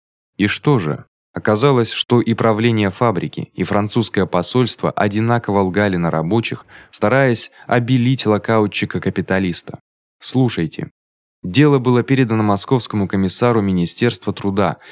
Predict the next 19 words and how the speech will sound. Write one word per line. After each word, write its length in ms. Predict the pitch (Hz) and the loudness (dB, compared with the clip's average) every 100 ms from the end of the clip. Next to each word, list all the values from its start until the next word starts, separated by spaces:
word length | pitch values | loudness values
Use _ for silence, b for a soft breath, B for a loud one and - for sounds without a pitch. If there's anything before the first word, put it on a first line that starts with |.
| B | B
который, 400 | 95 90 107 98 | -4 0 2 2
ознакомившись 800 | - 92 101 - 104 87 92 - | 0 0 -2 0 -2 -2 -4 -2
на 100 | 90 | 0
месте 300 | 92 82 87 | 0 -2 -4
с 80 | - | -4
конфликтом, 640 | 85 82 117 120 73 71 B B B | -4 -4 -4 -4 -6 -8 B B B
сообщил 440 | - 92 - 147 | 0 0 2 2
министру 460 | 120 120 117 - - | 2 0 0 -2 -8
труда 400 | - 90 113 123 | -4 0 2 2
о 160 | 104 | -2
систематическом 1120 | 110 - 104 - 104 95 - 117 120 - 98 | -2 -2 -4 0 0 0 -2 -4 -2 -2 -2
уклонении 600 | 90 92 90 107 117 101 80 | -2 0 0 2 0 0 0
администрации 840 | 82 87 92 - 107 104 - 85 | -2 0 -2 -2 -2 -2 -2 -4
фабрики 600 | 78 117 117 110 107 107 B B B | -2 0 0 -2 -2 -2 B B B
от 160 | 120 | 0
исполнения 640 | 127 - 107 101 120 120 110 | 0 0 0 2 2 2 0
постановлений 800 | 104 - 101 90 85 104 98 | -2 -2 0 0 0 0 0
Третейского 640 | 78 78 - 92 - 90 87 | -2 -6 -2 -2 0 -2 -2
суда. 380 | 101 98 90 | -2 0 -2